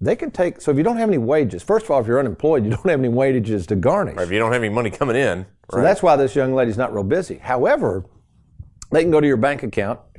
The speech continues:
Speaker 1: you get online to check it out, all of a sudden you had fifty-five thousand, you owe fifty thousand, voila, you got five thousand. So that's what her job is. So even the garnishment, so I got to thinking about that. I said, "Wait a minute, what happens to the garnishment? If you don't have any garnishment of wages 'cause there's no wages,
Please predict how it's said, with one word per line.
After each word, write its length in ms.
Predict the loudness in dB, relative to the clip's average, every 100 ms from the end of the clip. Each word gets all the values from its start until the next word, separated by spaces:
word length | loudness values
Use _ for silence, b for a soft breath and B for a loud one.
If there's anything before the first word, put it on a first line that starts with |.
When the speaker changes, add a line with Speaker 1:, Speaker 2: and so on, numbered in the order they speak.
| b -2
Speaker 1:
you 80 | 2
get 120 | 2
online 320 | 2 2 0
to 40 |
check 260 | 0 -2 0
it 60 | 0
out, 120 | 0
all 40 |
of 100 | 0
a 40 | -4
sudden 240 | -4 -2
you 60 | -2
had 120 | -2
fifty-five 520 | -2 -2 -2 0 0
thousand, 340 | -2 -4 -4 -2
you 80 |
owe 80 | -4
fifty 300 | -2 -4 -4
thousand, 480 | -4 -2 -2 -4 -10 b b b _
voila, 500 | -2 2 4 6 4
you 140 | 4 2
got 220 | 0 0
five 220 | -2 0
thousand. 420 | 0 0 -2 -6 -16 _ _ _ _ _
So 60 | -4
that's 160 | -2
what 120 | -2
her 100 | -2
job 300 | 0 0 0
is. 160 | -2 -10 b b b _
So 260 | -2 -2 0 2
even 400 | 2 2 0 2
the 80 |
garnishment, 720 | 0 0 0 0 -2 -4 -8 -4
so 100 | -4
I 60 |
got 140 | -2 -6
to 60 |
thinking 300 | -8 -8 -6
about 240 | -2 -2 0
that. 120 | -2
I 60 | -4
said, 180 | -6
"Wait 180 | -4 -4
a 60 | -2
minute, 260 | -4 -4
what 160 | -8 -10
happens 360 | -10 -8 -10 -8
to 100 | -6
the 100 | -4
garnishment? 560 | -4 -4 -8 -10 -8
If 100 | -4
you 60 | -2
don't 200 | -2 -2
have 160 | -4
any 120 | -4 -4
garnishment 480 | -4 -4 -6 -8
of 60 | -4
wages 380 | -2 -2 -2 -8
'cause 180 | -10 -8
there's 140 | -6
no 100 | -4
wages, 540 | 0 0 0 -2 -6